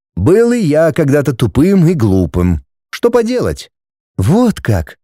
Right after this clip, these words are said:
ехидно улыбнулась она. «А ты у нас, оказывается...» «Так, харе обо мне болтать!» — резко оборвал я её. «Давай дальше, по данным».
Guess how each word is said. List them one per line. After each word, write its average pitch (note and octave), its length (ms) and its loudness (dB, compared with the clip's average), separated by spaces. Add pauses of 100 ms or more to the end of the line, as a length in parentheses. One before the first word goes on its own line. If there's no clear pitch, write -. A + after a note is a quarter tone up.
(200)
ехидно C#3 560 -2
улыбнулась D3 560 0
она. G2+ 320 -2 (260)
«А C3 140 2 (180)
ты G3 220 0
у A3+ 80 2
нас, G#3 240 0
оказывается...» G3 800 -2 (200)
«Так, C#3+ 380 -2
харе E3+ 460 2
обо F3+ 180 4
мне E3 160 2
болтать!» — B2+ 600 -2 (280)
резко B2+ 420 0
оборвал B2+ 360 2
я G#2+ 200 -4
её. D#2 260 -2 (300)
«Давай F3 280 2
дальше, C#3+ 480 -2
по C3+ 140 0
данным». F2+ 560 -2